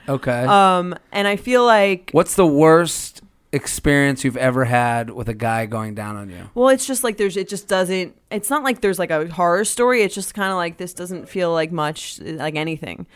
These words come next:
Speaker 2: So you kind of have to, like
Speaker 1: Like nothing?
Speaker 2: You gotta, like, yeah, they're just don't, and I think that a lot of guys just don't, they don't go intense enough. They're, like, scared to, like,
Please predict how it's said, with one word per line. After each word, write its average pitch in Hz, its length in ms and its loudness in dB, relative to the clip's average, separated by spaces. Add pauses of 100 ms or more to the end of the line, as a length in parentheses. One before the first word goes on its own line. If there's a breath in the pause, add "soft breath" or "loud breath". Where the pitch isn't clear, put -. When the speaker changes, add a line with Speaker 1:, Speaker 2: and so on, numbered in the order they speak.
(220 soft breath)
Speaker 2:
So - 160 -8
you 180 80 -4
kind 175 180 -2
of 170 80 -2
have 160 200 0
to, 175 80 0
like 160 80 4 (120)
Speaker 1:
Like - 20 -6
nothing? 254 560 4
Speaker 2:
You 214 80 2
gotta, 233 260 6
like, 208 340 0
yeah, 277 200 4
they're 214 140 0
just 208 160 -6
don't, 240 140 0
and 240 100 0
I 233 60 0
think 262 180 -2
that 240 140 -2
a - 20 -2
lot 240 140 4
of 240 80 -2
guys 240 240 0
just 214 180 -12
don't, 214 320 0
they 208 140 0
don't 208 320 0
go 196 180 6
intense 214 400 0
enough. 156 300 -6
They're, 156 160 -2
like, 165 180 -4
scared 180 380 0
to, 190 100 -6
like, 165 300 -2